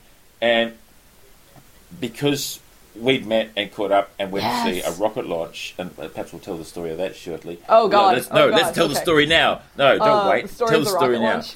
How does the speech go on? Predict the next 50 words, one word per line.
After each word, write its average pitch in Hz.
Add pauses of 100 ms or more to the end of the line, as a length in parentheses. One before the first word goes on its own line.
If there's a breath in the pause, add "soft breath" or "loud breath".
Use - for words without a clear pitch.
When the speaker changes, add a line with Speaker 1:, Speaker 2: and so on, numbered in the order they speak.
Speaker 2:
Yeah. 196
Speaker 1:
Okay, 143 (120)
so 135
Speaker 2:
<laughs> -
Uh, 247
well, 233
Speaker 1:
the 226
Speaker 2:
I 262
didn't 269
Speaker 1:
story 269
of 262
Speaker 2:
get 269
Speaker 1:
the -
Speaker 2:
to 226
Speaker 1:
rocket 190
Speaker 2:
see 87
it. 85
Speaker 1:
launch. 85
Speaker 2:
You 247
got -
to 107
Speaker 1:
Um, -
Speaker 2:
see 143
it 135
because 170
they 185
Speaker 1:
so 190
Speaker 2:
delayed 202
it 170
for 170
a 190
day 156
is 156
kind 175
of 156
the 147
spoiler 185
Speaker 1:
Yeah. 151
Speaker 2:
of 151
the 160
ending. 151
But, 170 (300 soft breath)
you 339
know, 370
it's 392
really 359
Speaker 1:
Yeah. 285
Speaker 2:
about 240
the 220
adventure, 175